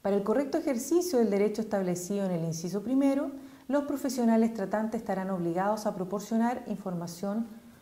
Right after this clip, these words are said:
completa y, y, y, y comprensible. E-, esto es importante, eh, a la luz del, de esta ley de derechos y deberes de los pacientes, porque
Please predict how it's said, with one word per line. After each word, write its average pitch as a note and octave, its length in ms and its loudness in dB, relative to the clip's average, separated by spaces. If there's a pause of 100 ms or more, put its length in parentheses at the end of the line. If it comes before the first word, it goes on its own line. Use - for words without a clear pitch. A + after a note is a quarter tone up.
(240)
completa G#3+ 760 2
y, G3+ 160 0 (260)
y, F#3+ 400 -2
y, E3+ 800 -2
y F3+ 40 -4
comprensible. A#3+ 1080 0
E-, - 180 -6
esto A#3 180 -2
es C#4 40 2
importante, B3+ 540 -2 (260)
eh, F#3+ 300 0
a E3 80 0
la E3+ 100 2
luz A#3 220 4
del, G3+ 300 2
de G3 80 0
esta G3 180 -2
ley G3+ 240 0
de F#3 180 0
derechos F3+ 400 -2
y F3+ 40 0
deberes F3 240 0
de - 100 -2
los E3+ 40 -8
pacientes, A#3 540 0
porque F3+ 460 -4